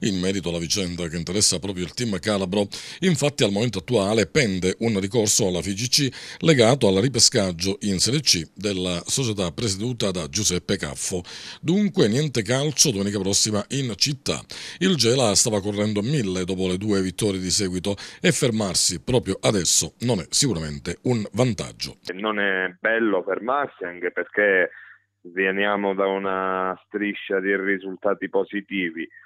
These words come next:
Speaker 2: però non possiamo farci niente, c'è questo ricorso della Vibonese, facciamo di necessità virtù e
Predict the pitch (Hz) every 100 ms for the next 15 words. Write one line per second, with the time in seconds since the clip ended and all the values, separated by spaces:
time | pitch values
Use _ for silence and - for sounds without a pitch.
0 | - _ _ 110 113 117 - 90 85 87
1 | - 98 107 110 107 - 120 143 127 98
2 | 85 104 98 98 - 107 104 101 110 -
3 | 107 101 104 104 104 104 113 120 151 135
4 | 104 92 87 95 - 117 110 107 104 104
5 | 104 101 101 104 98 101 - 104 101 107
6 | 101 104 - 160 160 113 98 92 90 90
7 | 87